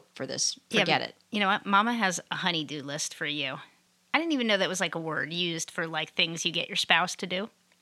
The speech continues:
Speaker 1: Yeah, you didn't know that?
Speaker 2: Honey-do list?
Speaker 1: Yeah.
Speaker 2: Ha ha. Uh, the first time I heard it was years ago. Your mom actually said it. And I was like, she was like, "Yeah, I'm giving Danny a honey-do list." And I'm like, "Huh?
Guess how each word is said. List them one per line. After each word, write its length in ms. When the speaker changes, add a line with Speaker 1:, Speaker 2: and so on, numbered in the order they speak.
Speaker 1:
Yeah, 100
you 80
didn't 160
know 100
that? 260
Speaker 2:
Honey-do 600
list? 400
Speaker 1:
Yeah. 100
Speaker 2:
Ha 220
ha. 140
Uh, 60
the 100
first 240
time 100
I 60
heard 160
it 160
was 180
years 280
ago. 260
Your 140
mom 300
actually 340
said 220
it. 140
And 80
I 40
was 160
like, 280
she 160
was 120
like, 200
"Yeah, 80
I'm 100
giving 240
Danny 320
a 60
honey-do 480
list." 280
And 80
I'm 80
like, 140
"Huh? 200